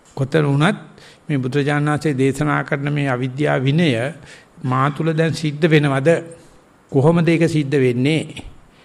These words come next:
සිද්ධ වෙනකොට දරු ප්‍රසූතියකදී මවක් දරන විලිරුදාව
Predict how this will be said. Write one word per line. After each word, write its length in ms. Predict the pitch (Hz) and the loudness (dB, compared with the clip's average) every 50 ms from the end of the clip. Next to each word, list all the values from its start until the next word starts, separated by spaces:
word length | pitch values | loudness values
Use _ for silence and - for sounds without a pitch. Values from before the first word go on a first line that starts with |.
| _ _ - | _ _ -4
සිද්ධ 260 | - 156 147 135 156 | -2 0 0 2 2
වෙනකොට 440 | 151 147 139 147 143 180 160 165 - 190 180 170 151 135 - - - - - - - - | 2 2 2 0 -2 -4 -4 -2 0 2 2 2 2 0 -2 -6 -14 -20 -20 -20 -16 -8
දරු 260 | 160 131 131 131 156 | -4 -2 -2 -2 -2
ප්‍රසූතියකදී 920 | 143 156 156 139 - 156 151 147 151 151 147 143 - 156 143 147 151 143 131 120 - - - - - - - | -2 -2 -2 -2 0 -2 -4 -2 -2 -4 -4 -2 -2 -4 -2 -2 -2 -2 -2 -4 -6 -10 -18 -20 -20 -16 -8
මවක් 380 | 160 135 123 127 147 160 165 160 - - - | -4 -2 -2 0 0 0 -2 -4 -8 -14 -8
දරන 340 | - 156 151 147 147 151 147 147 | -2 0 2 2 2 2 0 0
විලිරුදාව 640 | 131 135 139 151 143 139 143 135 135 104 107 107 | 0 0 0 0 0 0 0 0 0 -2 -2 -2